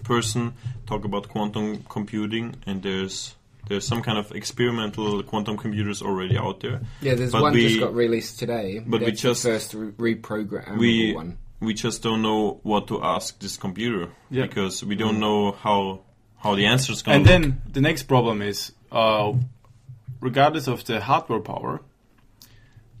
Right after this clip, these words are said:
Speaker 3: the software is just really bad.
Speaker 1: Yeah,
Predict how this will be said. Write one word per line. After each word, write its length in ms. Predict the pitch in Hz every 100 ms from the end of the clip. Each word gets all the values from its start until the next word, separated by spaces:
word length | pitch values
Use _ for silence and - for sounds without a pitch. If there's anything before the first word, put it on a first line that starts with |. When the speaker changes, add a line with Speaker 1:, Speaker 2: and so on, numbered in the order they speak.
| 123
Speaker 3:
the 100 | 123
software 440 | - 151 131 123
is 120 | 110
just 320 | - 113 - -
really 260 | 127 113 104
bad. 340 | 101 - - - - - _ -
Speaker 1:
Yeah, 220 | 113 -